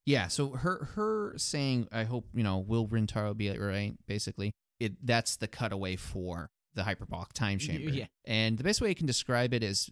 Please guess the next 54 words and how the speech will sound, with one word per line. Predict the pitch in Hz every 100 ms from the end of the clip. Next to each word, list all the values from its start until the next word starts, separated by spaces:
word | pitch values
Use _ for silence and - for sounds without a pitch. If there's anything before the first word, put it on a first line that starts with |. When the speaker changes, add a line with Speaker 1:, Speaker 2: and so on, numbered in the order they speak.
| -
Speaker 1:
think | 151 160
of |
a | 127
dark | 117 131 151 -
room | 123 123 120 117
with | 104 -
kind | 120 113
of |
a | 104
marble | 98 110 120 113
floor, | - 107 101 101 98 101 _
and | 95 95 87
there's | 87 -
floodlights | - 110 98 95 87 - -
pointing | - 92 90
it | 87
in | 80
all | 87
directions, | 92 87 82 - 90 85 - - 123
Speaker 2:
<laughs> | -
Speaker 1:
and | 104 98 95
there's | 98
a | 90
heartbeat, | - 92 82 71 - -
Speaker 2:
Yeah. | 110
Speaker 1:
like | 92
a | 95
really | 101 101
loud | 95 95 92 95
heartbeat | 101 95 - 76
going | - 69 80
on, | 69
which | 90 131
I |
imagine | 123 131 123 113
is | 98
his | 95 101
own | 107
heartbeat. | 117 117 120 120 -
Speaker 2:
Yeah, | 147 113
and | - 165
it's | 165
just | 220 180
him | 170
trying, | - 151 139 139 139 - _ -
like, | 127
he's | - 143 131
just, | 160 - -
like, | 123 113
kneeling | 135 135 127 131
down, | 127 120 123 120 110 _ _
like, | 107 101 - _ _ _ -
being | 139 131 117 110
worked | 117 113 -